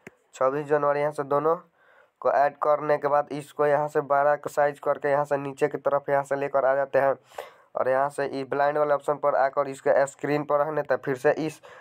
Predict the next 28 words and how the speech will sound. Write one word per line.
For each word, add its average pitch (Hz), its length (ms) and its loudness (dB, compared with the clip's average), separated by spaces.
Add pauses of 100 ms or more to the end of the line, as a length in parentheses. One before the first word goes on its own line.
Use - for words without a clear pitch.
(220)
मॉडल 139 240 0
पर 143 180 -2
क्लिक 143 380 -2
करके 139 300 -2
यहाँ 139 280 2
पर 143 140 0
जाते 139 280 0
हैं 117 200 -4 (800)
और 123 160 0
यहाँ 139 200 2
पर 147 160 -4
ले 151 120 2
जाने 143 200 0
के 139 80 -10
बाद 143 200 0
फिर 143 140 0
से 151 120 0
ब्लाइंड 143 300 2
वाले 147 160 2
ऑप्शन 143 220 0
पर 139 160 0
आ 143 60 4
जाते 143 240 0
हैं 139 60 0
यहाँ 139 120 2
से। 143 160 -2
उसके 135 280 -2
बाद 147 240 0